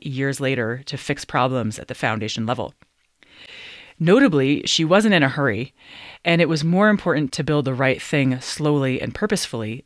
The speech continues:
so that it would be a business that provided sustainable income without sacrificing time with her little kids. So we dug in and built the path on which she is now cruising. Erica, welcome to the Business Strategy for C P As podcast.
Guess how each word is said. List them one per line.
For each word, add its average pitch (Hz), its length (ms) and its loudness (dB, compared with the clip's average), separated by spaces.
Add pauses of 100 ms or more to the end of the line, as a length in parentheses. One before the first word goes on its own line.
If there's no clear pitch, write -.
so 151 300 -2
that 139 140 0
it 139 100 -2
would 139 160 -4
be 180 200 0
a 185 80 2
business 139 440 -2
that - 160 -8
provided 127 640 -4
sustainable 160 680 2
income 131 520 0
without 123 340 -4
sacrificing 120 760 -6
time 123 280 0
with 110 160 -6
her 117 200 -6
little 110 240 -10
kids. 165 340 0 (600)
So 156 180 0
we 143 80 4
dug 196 180 4
in 170 240 6
and 135 180 -2
built 196 200 2
the 170 80 -2
path 107 400 -4
on 131 160 -4
which 139 160 -2
she 131 200 2
is 123 160 -2
now 123 460 0
cruising. 160 560 -2 (400)
Erica, 160 460 2 (100)
welcome 147 320 0
to - 100 -6
the 135 60 -4
Business 139 320 -2
Strategy 131 460 0
for 123 160 -10
C 127 120 -6
P 113 180 -4
As 113 100 -6
podcast. - 460 -4